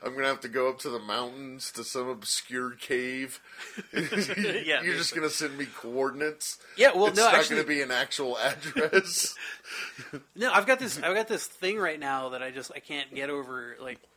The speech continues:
Speaker 2: uh, all I wanna do in my later years is I wanna own a houseboat,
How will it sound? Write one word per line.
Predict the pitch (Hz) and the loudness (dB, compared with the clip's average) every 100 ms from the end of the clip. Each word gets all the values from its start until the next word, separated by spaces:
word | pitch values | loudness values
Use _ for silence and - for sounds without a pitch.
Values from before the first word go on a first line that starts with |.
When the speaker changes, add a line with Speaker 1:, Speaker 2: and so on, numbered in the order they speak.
| 123 - | -20 -14
Speaker 2:
uh, | 123 120 120 - | -10 -10 -8 -2
all | 147 | 0
I | 165 | 2
wanna | 160 165 156 | 0 -2 -4
do | 139 151 139 127 123 120 - | -6 -4 -4 -6 -10 -14 -16
in | 135 127 | -14 -10
my | 123 | -8
later | 127 135 135 | -6 -6 -6
years | 131 123 120 117 | -8 -8 -10 -12
is | 135 127 | -14 -12
I | |
wanna | 131 135 135 | -8 -10 -8
own | 139 | -6
a | 131 | -6
houseboat, | 131 127 - 156 160 | -4 -6 -6 -6 -6